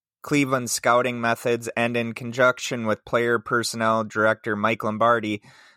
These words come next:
um, he tried to make a new identity for the Browns.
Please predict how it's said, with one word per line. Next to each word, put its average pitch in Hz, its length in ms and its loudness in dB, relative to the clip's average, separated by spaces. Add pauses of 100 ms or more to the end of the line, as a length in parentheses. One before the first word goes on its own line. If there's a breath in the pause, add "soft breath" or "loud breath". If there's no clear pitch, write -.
(100)
um, 110 340 2
he 131 160 -4
tried 131 420 2
to 120 440 0 (240)
make 127 500 -4 (320)
a 117 80 2
new 131 220 2
identity 113 580 0
for 104 180 -6
the 90 240 -6 (240)
Browns. 87 560 -2